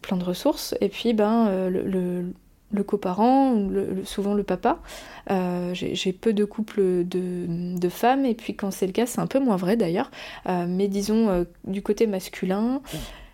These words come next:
euh, ça met un peu plus de temps, le devenir père met un peu plus de temps en général, c'est pas toujours vrai, mais c'est souvent comme ça, et, euh, les hommes vont moins aller se documenter, du coup il y a une sorte de décalage entre les deux, et, euh, c'est pas toujours facile à gérer.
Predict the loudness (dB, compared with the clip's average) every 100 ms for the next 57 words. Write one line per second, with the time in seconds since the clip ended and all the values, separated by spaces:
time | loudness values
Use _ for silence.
0 | -4 -2 0 2 4 4 2 0 0 0
1 | 4 4 6 6 6 4 4 4 4 4
2 | 2 2 2 0 -2 -4 -4 0 2 2
3 | 0 -2 2 4 4 2 2 4 4 2
4 | -2 -4 -2 -2 0 2 2 0 -4 -8
5 | -6 -4 -4 -4 -2 -4 -6 -18 -12 2
6 | 6 6 4 0 2 4 4 4 2 0
7 | 2 2 4 4 4 4 4 2 2 2
8 | 2 2 -2 -2 -6 0 0 0 -4 -2
9 | 0 0 0 0 0 2 0 2 2 0
10 | -2 -2 0 4 4 2 -4 -10 -12 -18
11 | -20 -20 _ _ -20 _ _ 4 6 6
12 | 4 0 -2 -6 _ _ 2 2 0 0
13 | 2 -2 2 2 2 0 -6